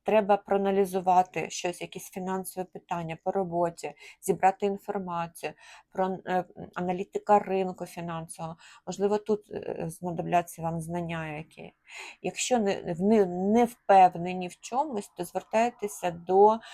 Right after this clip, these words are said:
е, стабільних знань. Не до інтуїції своєї, яка у вас завжди розвинена, а до знань інформації.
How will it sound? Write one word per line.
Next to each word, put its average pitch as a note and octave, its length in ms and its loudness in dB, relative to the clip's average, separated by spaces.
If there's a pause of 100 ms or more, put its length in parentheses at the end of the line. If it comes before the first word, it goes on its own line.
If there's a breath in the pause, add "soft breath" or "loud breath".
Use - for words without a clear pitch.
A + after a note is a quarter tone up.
(300 loud breath)
е, F3 200 4
стабільних G3+ 800 0
знань. E3+ 500 -8 (180)
Не F#3 280 -4
до F3+ 140 0
інтуїції G3 760 -2
своєї, F3+ 420 -6
яка E3+ 220 -6
у E3+ 40 -4
вас F3 260 -6
завжди F3 420 0
розвинена, E3 680 -8 (680 loud breath)
а E3+ 120 -2
до F#3+ 600 2
знань F3 540 -6
інформації. F#3 1080 -6